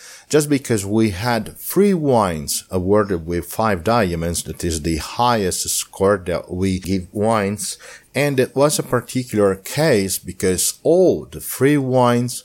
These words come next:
are made by the same winery.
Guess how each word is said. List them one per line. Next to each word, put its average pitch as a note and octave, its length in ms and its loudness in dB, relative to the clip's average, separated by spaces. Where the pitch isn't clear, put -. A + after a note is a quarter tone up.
are G2+ 280 0
made G#2 540 0
by A2 200 2
the G2 100 -4
same F2+ 400 -4
winery. D2 560 -4